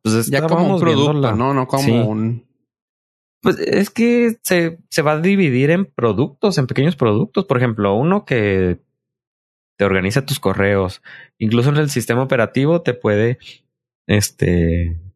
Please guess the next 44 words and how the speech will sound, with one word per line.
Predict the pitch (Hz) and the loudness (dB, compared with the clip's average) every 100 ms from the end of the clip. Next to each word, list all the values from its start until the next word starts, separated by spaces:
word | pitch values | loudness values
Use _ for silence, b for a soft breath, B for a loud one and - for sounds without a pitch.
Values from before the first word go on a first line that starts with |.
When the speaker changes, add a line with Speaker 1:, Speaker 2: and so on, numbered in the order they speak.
| - | -6
Speaker 1:
buscar | 98 - 101 101 | -6 -2 -4 -2
tus | 120 | -2
archivos | 120 95 - 165 180 190 190 - | 0 0 0 0 2 2 0 -2
y | 135 110 | 0 2
ordenártelos | 107 95 95 104 110 123 117 113 | 2 2 2 0 0 0 0 -2
por | - 90 87 87 | -2 -2 -2 -2
como | - 92 | 0 0
tú | 87 107 | 0 0
quieras, | 143 175 208 202 - _ _ _ _ - | 2 2 2 -2 -8 _ _ _ _ -6
sin | 120 101 | -2 0
Speaker 2:
Ajá. | |
Speaker 1:
tener | - 98 | 0 0
que | 95 | 0
meterle | 110 95 92 98 | -2 -2 0 0
los | 107 - | 0 0
comandos | 95 90 90 95 107 | 0 2 2 2 0
así | 92 87 92 90 92 101 - _ _ _ _ _ _ | 0 0 2 2 2 -2 -8 _ _ _ _ _ _
como | - 202 190 | -4 0 2
en | 185 | 2
Speaker 2:
Tener | 190 98 | 2 2
que | |
hacerlo | 104 117 123 | 0 0 0
Speaker 1:
M | |
S | |
dos. | 113 | 0
Speaker 2:
con | 107 | -2
Excel. | 104 - 107 - - _ _ | 0 0 0 -4 -14 _ _
Ah. | 113 107 | -4 -2
Speaker 1:
Ajá. | 107 104 113 104 - - - 143 208 | -2 0 0 0 -4 -4 -4 0 0
<laughs> | - 302 - - - - | 0 -2 -4 -6 -6 -4
Exactamente. | 113 113 110 127 113 165 170 | 0 0 0 0 0 2 0
Entonces | 120 113 123 151 | 0 0 0 0
se | 120 | 2
van | 113 123 | 2 2
a | 127 | 2
ir | 135 | 0
haciendo | 135 131 127 | 0 0 0
así | 127 135 | 0 -4
pequeños | 127 127 123 123 131 | -2 0 0 0 0
modelos | 131 110 107 113 131 | 0 2 2 2 0
para | - 113 | -2 -2
ciertas | 165 - 98 123 | -2 -2 0 0
actividades | 127 - - 95 98 120 160 | -2 -2 0 2 2 0 0
o | 156 104 90 | 0 -2 -4